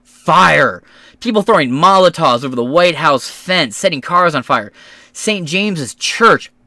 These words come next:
burned. Like, they cheered this on. It was pretty wild footage, in all honesty, though. I'm not gonna lie, I got some wild footage out of this shit. But they cheered it on. They loved it. They adored it. It was,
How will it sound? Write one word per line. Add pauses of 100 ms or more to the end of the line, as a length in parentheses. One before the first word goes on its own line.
burned. (600)
Like, (240)
they
cheered
this
on. (120)
It
was
pretty
wild
footage,
in
all
honesty,
though.
I'm
not
gonna
lie,
I
got
some
wild
footage
out
of
this
shit. (880)
But
they
cheered
it
on.
They
loved
it.
They
adored
it.
It
was,